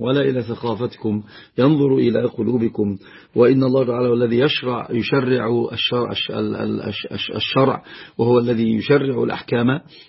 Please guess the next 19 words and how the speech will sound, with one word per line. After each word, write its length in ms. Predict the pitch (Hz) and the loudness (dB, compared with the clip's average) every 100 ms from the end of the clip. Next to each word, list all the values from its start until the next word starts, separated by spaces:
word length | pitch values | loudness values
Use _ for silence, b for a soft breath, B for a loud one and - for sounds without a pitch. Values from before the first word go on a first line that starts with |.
| B | B
من 160 | 127 127 | 0 2
أجل 240 | 156 139 | 2 2
أن 220 | 131 147 | 2 2
ينظر 520 | 139 180 135 127 123 | 2 0 0 0 0
في 320 | 110 120 131 113 | 0 0 0 -2
انقياد 400 | 104 117 123 117 | -2 2 2 2
عباده 560 | 110 110 127 117 107 | 0 2 2 0 -2
سبحانه 560 | 113 - 104 117 110 110 | -4 -6 -4 -2 -2 -2
جل 220 | 110 110 | 0 0
في 100 | 110 | -2
علاه، 200 | 107 98 B B B B | -2 -2 B B B B
أينقادون 680 | 113 147 139 131 120 127 113 | 2 2 2 0 0 0 0
له، 360 | 107 110 127 127 | -2 0 0 0
أن 20 | |
يستسلمون 800 | 123 127 135 - 113 113 120 107 | 0 -2 -6 -6 -2 0 2 0
لأوامره، 800 | 110 110 104 101 110 113 147 | 0 0 0 2 2 4 4
أن 60 | 127 | 4
يعملون 600 | 139 117 120 120 123 113 | 2 2 0 2 0 0
بشرعه 440 | 104 - 107 104 | -2 -2 -2 0